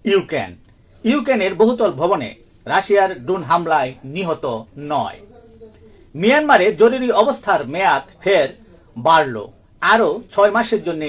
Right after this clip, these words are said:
এই মেয়াদ বাড়ানো ঘোষণা দেয় জান্তা সরকার। বহু বছর পর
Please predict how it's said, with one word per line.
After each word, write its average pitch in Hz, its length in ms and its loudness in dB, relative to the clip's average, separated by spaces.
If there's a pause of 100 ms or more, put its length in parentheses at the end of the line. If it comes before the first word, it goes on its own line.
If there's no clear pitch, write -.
(420)
এই 214 200 8
মেয়াদ 151 380 0
বাড়ানো 143 580 -2 (400)
ঘোষণা 156 420 -2
দেয় 117 280 -2 (420)
জান্তা 156 400 0
সরকার। 98 440 -8 (1200)
বহু 285 220 6
বছর 233 300 2
পর 135 320 0